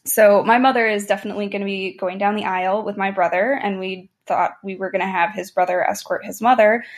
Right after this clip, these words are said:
but we can't even tell if she wants to be in it. Um, similarly, we're definitely doing a daddy-daughter dance. I have a really special relationship with my dad, and it's one of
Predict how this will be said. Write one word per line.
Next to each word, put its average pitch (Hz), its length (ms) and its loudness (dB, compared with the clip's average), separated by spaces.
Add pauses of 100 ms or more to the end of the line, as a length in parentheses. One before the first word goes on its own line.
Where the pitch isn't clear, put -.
(400)
but 190 220 6
we 214 80 -2
can't 240 260 2
even 233 200 0
tell 214 380 2
if 202 280 -2 (180)
she 202 440 -10 (140)
wants 202 400 -4
to 214 100 -10
be 190 220 -6
in 254 200 0
it. - 440 -6 (120)
Um, 175 520 -6 (920)
similarly, 233 680 2
we're 190 260 -2 (360)
definitely 214 420 2
doing 202 300 0
a 190 80 -4
daddy-daughter 175 600 0
dance. 185 440 -6
I 202 220 2
have 202 120 -4
a 190 60 0
really 180 240 -2
special - 380 -4
relationship 202 680 -4
with 208 140 -4
my 190 160 0
dad, 196 400 4
and 190 100 -2
it's - 240 -6
one 190 160 -4
of 185 140 -8